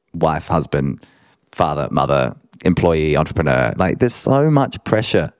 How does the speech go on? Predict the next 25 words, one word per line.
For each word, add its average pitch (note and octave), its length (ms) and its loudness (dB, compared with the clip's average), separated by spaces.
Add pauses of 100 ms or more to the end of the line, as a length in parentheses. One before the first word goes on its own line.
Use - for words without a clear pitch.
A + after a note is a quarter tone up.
(120)
that F2+ 120 -2
we G2 80 4
place F#2+ 340 -2
on F2+ 100 2
ourselves. D#2+ 1040 0 (540)
And G2 80 0
so G#2+ 160 2
to, G#2+ 120 -2
like, F#2+ 240 -2
finish - 460 -4
this - 340 -8 (680)
long E2+ 520 0
rant, D2+ 380 -2 (400)
it's - 160 -2
like, - 220 -4
how A2 220 0
do B2+ 80 -2
we A#2+ 120 -2
treat F#2+ 240 0
ourselves D#2 520 0
as D2+ 100 0
a D2+ 60 -2
best - 300 -4
friend C#2+ 260 -4
would? - 280 -4